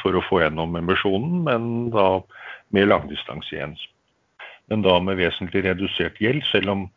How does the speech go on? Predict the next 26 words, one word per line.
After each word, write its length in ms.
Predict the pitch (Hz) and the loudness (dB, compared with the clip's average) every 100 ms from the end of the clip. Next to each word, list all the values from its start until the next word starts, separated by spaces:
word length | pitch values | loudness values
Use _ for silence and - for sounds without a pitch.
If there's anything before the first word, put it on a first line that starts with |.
| - - - - - - | -20 -20 -20 -16 -4 2
tjue 160 | 104 | 2
milliarder 500 | 85 90 104 90 98 | 4 2 4 4 2
kroner 300 | 110 98 92 107 | 2 2 2 0
er 140 | - | -2
jo 80 | 87 | 0
ikke 160 | 131 | 0
akkurat 280 | - 92 95 | 0 -2 -2
lite 300 | 113 82 - | -2 -4 -2
gjeld, 340 | 92 101 127 90 - - | 0 2 0 -4 -8 -6
men 160 | 95 | -4
det 140 | 95 92 | -4 -2
påvirker 440 | 87 82 85 - | 0 0 -4 -4
vel 140 | 95 92 | 0 0
andre 240 | 82 82 | 0 -4
tall 340 | - 98 95 | -4 -4 -2
og 340 | 98 92 92 80 | 0 2 2 -2
øker 140 | - 82 | -4 -6
litt 160 | 78 | -4
balanse 400 | 90 87 78 - | 0 0 0 -6
og 100 | 95 | -6
litt 120 | 90 | -6
sånn 180 | - 87 | -6 -6
forskjellig, 400 | - - 90 90 - | -4 -4 -4 -6 -6
sånn 160 | 101 95 | -6 -6
at, 120 | - | -4
eh, 600 | 92 90 87 90 87 | -2 -2 -2 -4 -6